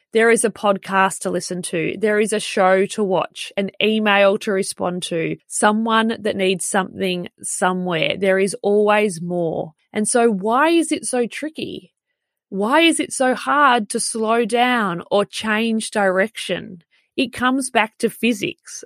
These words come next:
the law of inertia. If a body is at rest or moving, it will remain at rest or keep moving unless it's acted upon by a different force.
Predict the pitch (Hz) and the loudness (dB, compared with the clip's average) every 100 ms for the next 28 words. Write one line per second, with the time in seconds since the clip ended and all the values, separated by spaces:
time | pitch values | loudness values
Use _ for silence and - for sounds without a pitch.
0 | - 190 220 214 220 226 233 220 214 196 | -8 0 2 2 4 4 4 2 -2 -2
1 | 190 214 - 180 - 180 _ 247 254 240 | -2 -2 -4 -2 -2 -4 _ -2 0 0
2 | 208 214 254 262 285 294 - 202 190 - | 2 2 2 0 0 0 0 0 0 0
3 | - - 247 220 175 175 185 214 226 262 | -8 -2 0 0 -2 0 0 -2 -2 -2
4 | - 254 226 240 208 208 220 254 254 - | 2 2 2 0 0 2 0 0 -4 -4
5 | 190 185 202 - - - 208 - 233 208 | 2 2 2 -6 -8 -6 -4 -2 -2 0
6 | 220 262 220 160 180 - 220 233 254 254 | 0 0 0 -4 -6 -4 0 0 0 -2
7 | - - 254 - 247 247 170 160 190 - | -4 -2 -2 -2 -4 -4 -2 -4 -4 -6
8 | 208 202 196 190 202 214 208 - - 202 | 0 0 0 -4 -8 -6 -8 -6 -2 0
9 | 95 - - | 0 -4 -10